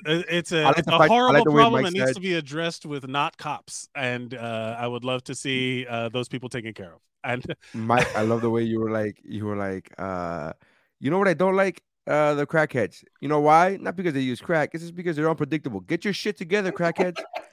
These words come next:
Speaker 2: Uh, you <laughs> just like, "You're so erratic." You're so pr-, unpredictable. I need, I need a more predictable drug user.
Speaker 1: Name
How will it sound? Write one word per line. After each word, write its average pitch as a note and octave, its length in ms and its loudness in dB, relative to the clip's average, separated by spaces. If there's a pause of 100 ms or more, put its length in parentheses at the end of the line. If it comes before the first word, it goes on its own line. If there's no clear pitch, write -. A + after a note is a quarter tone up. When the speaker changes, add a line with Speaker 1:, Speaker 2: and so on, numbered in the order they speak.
(240)
Speaker 2:
Uh, - 180 -2
you - 260 2
<laughs> - 60 -10
just - 260 -2 (140)
like, - 240 -6 (520)
"You're F3+ 180 -4
so G#3+ 280 4
erratic." F#3+ 600 6 (200)
You're D3+ 80 -2
so G3 200 0
pr-, - 140 -10
unpredictable. F3 640 0
I C3+ 100 4
need, E3+ 180 0
I D#3+ 60 0
need F3 180 0
a F3 60 2
more E3+ 240 2
predictable D#3+ 640 -2
drug D3 300 -2
user. B2 380 -6 (120)
Speaker 1:
Name F#3+ 800 -4